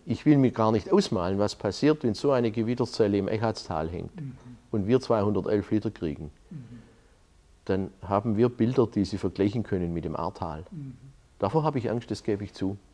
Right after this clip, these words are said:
Speaker 1: Wir tun alles, dass es nicht passiert, aber
Speaker 2: Klar. Anderes Dauerthema, muss man eigentlich fast sagen, ist Corona. Die Inzidenzwerte steigen langsam wieder an.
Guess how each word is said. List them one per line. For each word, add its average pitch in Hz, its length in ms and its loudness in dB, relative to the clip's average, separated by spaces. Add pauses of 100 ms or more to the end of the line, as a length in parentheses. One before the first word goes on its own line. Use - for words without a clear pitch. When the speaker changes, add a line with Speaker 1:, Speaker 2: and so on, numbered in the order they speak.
(300)
Speaker 1:
Wir 113 100 4
tun 123 200 2
alles, 127 400 4
dass 95 220 -4
es - 120 -14
nicht 98 200 -6
passiert, - 360 -4 (100)
aber - 300 -8 (480)
Speaker 2:
Klar. 117 300 -8 (760)
Anderes 180 360 4
Dauerthema, 175 680 6
muss 165 200 4
man 156 120 2
eigentlich 143 160 0
fast - 280 0
sagen, 143 240 4
ist 131 140 -2
Corona. 127 640 4 (240)
Die 165 140 0
Inzidenzwerte 151 840 0
steigen 151 560 2
langsam 147 580 0
wieder 139 300 0
an. 196 280 0